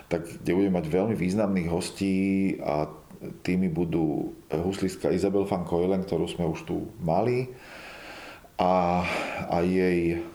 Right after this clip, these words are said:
klavírny partner Ronald Brautigam, ktorý je naozaj vynikajúci klavirista. No, tak budeme mať aj Medieval Trio spolu s vynikajúcim trubkárom Arve Hen-, Henriksenom,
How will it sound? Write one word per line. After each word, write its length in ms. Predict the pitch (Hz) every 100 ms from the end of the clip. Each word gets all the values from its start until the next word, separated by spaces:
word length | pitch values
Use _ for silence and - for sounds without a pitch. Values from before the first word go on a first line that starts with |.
| -
klavírny 720 | - 92 92 98 98 92 90
partner 640 | 85 82 85 101 90 95 85
Ronald 400 | 92 101 92 80
Brautigam, 680 | 78 76 85 87 95 98
ktorý 200 | - 82
je 80 | 80
naozaj 240 | 85 82 80
vynikajúci 640 | 80 85 90 82 82 -
klavirista. 640 | - 85 90 95 - 104 107 - - -
No, 480 | 95 101 95 - - -
tak 160 | 107 95
budeme 320 | 127 147 143
mať 240 | 131 120
aj 20 | 95
Medieval 560 | 98 117 151 156 110 -
Trio 440 | 101 104 113 113 - - - -
spolu 640 | - - - 110 123 107 -
s 140 | 87
vynikajúcim 640 | 92 117 123 123 113 110 104
trubkárom 640 | 101 104 - 113 110 98
Arve 260 | 85 98 113
Hen-, 320 | 110 92 85
Henriksenom, 840 | 78 92 87 80 - 87 101 127